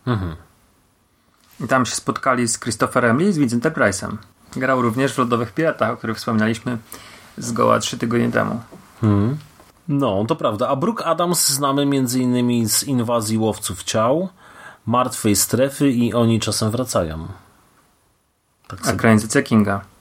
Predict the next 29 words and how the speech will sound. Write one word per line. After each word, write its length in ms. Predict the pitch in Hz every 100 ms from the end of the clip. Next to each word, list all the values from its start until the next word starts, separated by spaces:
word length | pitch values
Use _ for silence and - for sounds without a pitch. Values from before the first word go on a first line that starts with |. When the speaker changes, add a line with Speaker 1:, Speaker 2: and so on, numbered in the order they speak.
| _ -
Speaker 1:
Tak. 360 | - - - - _ _ 104
Dwie 280 | 160 170 113 101 - -
nawet. 360 | 123 117 - - -
Speaker 2:
Tak, 300 | 107 - 127
no. 120 | 117
Speaker 1:
Martwa 300 | 92 - 98
Strefa 360 | - 104 -
też. 280 | - - - - - - - -
A 80 | 202
Inwazję 400 | 202 160 165 135
Łowców 340 | 120 113 - -
Ciał, 280 | 170 147
to 120 | - 90
wiadomo. 480 | 90 107 107 98 90 - -
Speaker 2:
A, 340 | 135 156 170 127
Martwa 420 | 113 135 - 139
Strefa, 360 | - 143 -
okej, 280 | 113 - 113
Strefa 340 | - - - 123
Śmierci, 440 | 147 123 - -
dobra. 260 | 113 107 160
Speaker 1:
A, 40 | 131
no 140 | 202
tak, 280 | 202 104 90
no 340 | 190 180 170 170
akurat 340 | - 156 135
tutaj 240 | 135 127 123
Speaker 2:
Ym, 220 | 120 120
Speaker 1:
taka 200 | 123 98